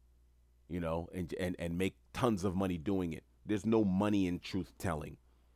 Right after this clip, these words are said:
You understand? S-, <laughs> there's no money in it.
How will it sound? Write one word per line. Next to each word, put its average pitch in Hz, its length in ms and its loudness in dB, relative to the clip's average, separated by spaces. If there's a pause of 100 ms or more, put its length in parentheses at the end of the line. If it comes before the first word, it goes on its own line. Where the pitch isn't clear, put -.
(300)
You 90 80 -4
understand? 101 640 0 (560)
S-, - 220 -12 (140)
<laughs> - 180 -10
there's 143 220 0
no 101 120 4
money 98 380 4
in 76 80 -2
it. - 240 -12